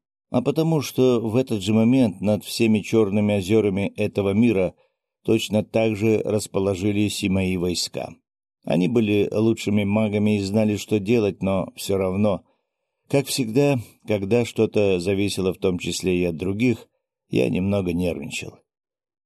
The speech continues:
«Две минуты осталось», наконец сообщил Гензо, и две висящие в воздухе руки сжали пульт. Я проверил, надежно ли закреплен шлем, не забыл ли рюкзак с ценным грузом,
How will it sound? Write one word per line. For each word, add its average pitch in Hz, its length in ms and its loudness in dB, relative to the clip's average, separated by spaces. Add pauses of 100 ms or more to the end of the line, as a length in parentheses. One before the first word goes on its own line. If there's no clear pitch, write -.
(420)
«Две 120 200 4
минуты 131 340 4
осталось», 110 580 0
наконец 98 440 -2
сообщил 95 380 0
Гензо, 98 480 0 (500)
и 107 120 0
две 107 420 2
висящие 104 680 -2
в - 20 -4
воздухе 104 480 0
руки 107 560 0
сжали 90 480 -2
пульт. - 420 -14 (760)
Я 113 180 0
проверил, 113 640 2
надежно 107 640 2
ли 104 320 2
закреплен 98 640 0
шлем, 107 480 0 (300)
не 101 180 -2
забыл 104 380 2
ли 104 340 0
рюкзак 101 720 -2
с - 180 -8
ценным 95 380 -2
грузом, 92 440 -2